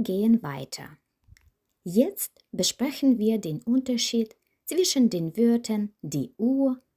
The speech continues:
und die Stunde. Was bedeuten diese Wörter? Die Uhr, die Uhren має два значення. Перше значення — годинник, друге значення —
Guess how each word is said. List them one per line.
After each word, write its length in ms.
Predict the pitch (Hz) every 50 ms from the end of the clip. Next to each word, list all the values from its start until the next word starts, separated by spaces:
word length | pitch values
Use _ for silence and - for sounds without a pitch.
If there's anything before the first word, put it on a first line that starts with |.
| _ -
und 400 | 208 202 208 208 220 - - _ _ -
die 320 | 165 156 175 175 185 - _ -
Stunde. 800 | - - - - - - - 226 190 175 147 127 127 131 131 _ _ _ _ _ _ _ _ _ _ _ _ _ _ _ _ _ _ _
Was 240 | 147 143 139 - -
bedeuten 480 | - 170 165 226 269 285 - 339 320 247
diese 340 | 202 180 - 170 160 151 156
Wörter? 540 | 147 139 135 135 135 - - - 156 160 _ _ _ _ _ _ _ _ _ _ _ _ _ _ _ _ _ _ _ _ _ -
Die 260 | 160 - 277 359 403 - -
Uhr, 420 | 233 208 196 185 180 202 269 294 _ _ _ _ _ -
die 300 | 175 160 185 180 - -
Uhren 580 | - 165 147 143 139 139 160 180 220 247 302 330 _ _ _ _ _ _ _ _ -
має 240 | 254 285 320 320 294
два 180 | 285 - 190 196
значення. 560 | 196 - 151 139 143 - - - - - - _ _ _ _ _ _ _ _
Перше 340 | - - 220 214 - - 165
значення — 520 | - 156 147 147 143 - - 135 139 143 _ _ _
годинник, 760 | _ - 247 - - - 156 143 131 135 160 254 349 - - _ _ _ _ _ _ _ _ _ _ _ _ _
друге 300 | - 139 143 139 131 180
значення — 580 | 180 - 214 214 226 233 - 254 254 254 254 262